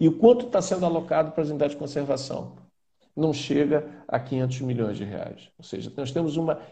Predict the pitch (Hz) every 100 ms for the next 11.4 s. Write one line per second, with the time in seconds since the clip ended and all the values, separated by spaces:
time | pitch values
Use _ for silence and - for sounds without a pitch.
0 | - 156 143 180 262 - - 190 190 190
1 | 170 165 - - 104 87 - _ _ -
2 | - 131 123 123 117 127 131 - - -
3 | 208 - - 208 220 - 165 170 156 139
4 | 135 120 104 104 - 110 113 110 - 117
5 | 120 - - - _ _ - 98 127 131
6 | - 143 151 143 131 - 104 113 127 127
7 | 127 123 127 143 135 143 143 113 - -
8 | - - - 143 139 143 143 143 131 127
9 | 120 117 - 156 - 139 - - - 160
10 | 151 147 147 151 139 135 135 143 143 147
11 | 147 113 -